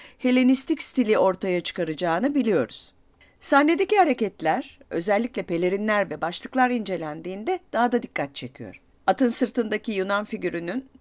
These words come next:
sarı bir pelerini var ve bu pelerin adeta rüzgarda dalgalanıyor gibi görünüyor. Perslinin kollarının nasıl sıvandığına bakın.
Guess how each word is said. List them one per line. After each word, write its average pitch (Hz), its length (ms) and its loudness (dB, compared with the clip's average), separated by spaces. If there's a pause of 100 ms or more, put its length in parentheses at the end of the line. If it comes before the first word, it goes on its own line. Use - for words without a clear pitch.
(140)
sarı 180 340 -4
bir 175 60 -8
pelerini 170 520 -2
var 123 300 -4 (300)
ve 170 200 -4
bu 202 120 -2
pelerin 180 440 0 (320)
adeta 220 560 0
rüzgarda 175 600 -2
dalgalanıyor 170 760 0
gibi 135 220 -10
görünüyor. 110 580 -10 (440)
Perslinin 214 440 0
kollarının 226 560 0
nasıl 240 240 -2
sıvandığına 247 640 2
bakın. 269 280 -8